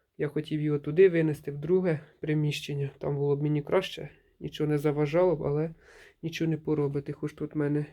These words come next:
і місця трохи є, сім метрів десь, але все одно мало. Один комод тільки займає півтора метра.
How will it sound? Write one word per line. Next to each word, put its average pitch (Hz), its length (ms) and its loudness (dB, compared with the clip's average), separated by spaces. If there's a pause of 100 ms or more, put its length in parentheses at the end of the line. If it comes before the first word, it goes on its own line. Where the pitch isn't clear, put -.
і 156 120 -4
місця 190 320 -2
трохи 156 360 -4
є, 151 220 0 (280)
сім 156 280 -2
метрів 151 360 0
десь, 147 280 -8 (720)
але 156 400 0 (280)
все - 200 -4
одно 147 320 4
мало. 139 400 2 (240)
Один 160 340 4
комод 151 320 4
тільки 139 240 -4
займає 135 480 2 (500)
півтора 147 380 2
метра. 135 420 0